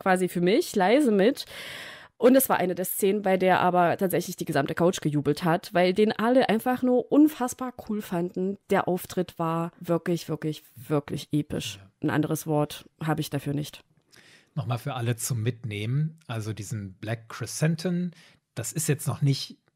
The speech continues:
Speaker 2: offiziell bestätigt, dass der das ist, weil das sieht man in keinem Untertitel. Soweit ich weiß, gibt's auch keinen Eintrag davon auf Star Wars com bisher zu The Book of Boba Fett und so. Zumindest habe ich's nicht gesehen. Aber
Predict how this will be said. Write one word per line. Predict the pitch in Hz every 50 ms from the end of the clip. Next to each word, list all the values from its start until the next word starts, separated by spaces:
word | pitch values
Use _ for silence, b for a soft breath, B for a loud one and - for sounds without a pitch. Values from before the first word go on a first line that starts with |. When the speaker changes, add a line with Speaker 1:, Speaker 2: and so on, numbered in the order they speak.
| _ _
Speaker 2:
offiziell | - 117 113 - 131 - - 135 113 104
bestätigt, | 98 104 - - - - 131 156 160 160 - - -
dass | 127 - -
der | - 113 110
das | 113 107 -
ist, | 180 165 156 - -
weil | 117 104
das | 104 104 -
sieht | - 143 -
man | 135 117 107
in | 104 113
keinem | - - - 117 107 101 95 -
Untertitel. | - 151 170 160 - 139 120 - 147 135 135 131 120
Soweit | - 117 107 110 110 -
ich | 120 - -
weiß, | 117 107 107 - -
gibt's | - 113 - -
auch | 120 110 98 -
keinen | - - 107 95 98
Eintrag | - 101 120 135 - - - 131 127 - -
davon | 123 - - 123 120 123
auf | 117 110
Star | - - - 107 101 101 101 101
Wars | 98 - - -
com | - 123 139 151 147
bisher | 139 131 - - 131 120 117 120 120 120 - - _
zu | - - - 127 113
The | 107 101
Book | 101 110 110
of | 117 110 -
Boba | - 110 107 104 104
Fett | - - 113 107 -
und | - 117 -
so. | - 117 113 113 B B B B
Zumindest | - - - 107 107 104 - -
habe | 104 98 101
ich's | - -
nicht | 98 - -
gesehen. | - 104 117 170 214 240 208 B B B B B B B B B _ -
Aber | 120 120 120 127 120 120 120